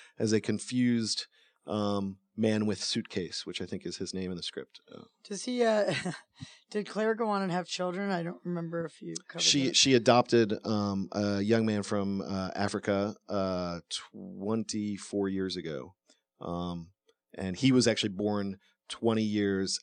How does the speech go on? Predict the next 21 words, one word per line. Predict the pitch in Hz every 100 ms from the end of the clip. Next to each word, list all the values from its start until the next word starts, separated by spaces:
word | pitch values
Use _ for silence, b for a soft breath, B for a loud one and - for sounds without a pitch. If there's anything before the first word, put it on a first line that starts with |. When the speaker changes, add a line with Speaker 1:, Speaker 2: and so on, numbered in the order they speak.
| -
Speaker 1:
after | 101 98 104
the | 90
tower | 101 82
shooting. | 71 - 69 67 92 _ _ _ _ -
Um, | 67 78 73 85 _ _ -
and, | 98 95 92 92
uh, | 90 85 80
and | 107
I | 110
had | 117 107
a, | 110
I |
had | 107
a |
chance | 104 104 95
to |
spend | - 104 95
some | 90
time | 98 90
with | -
him, | 95 87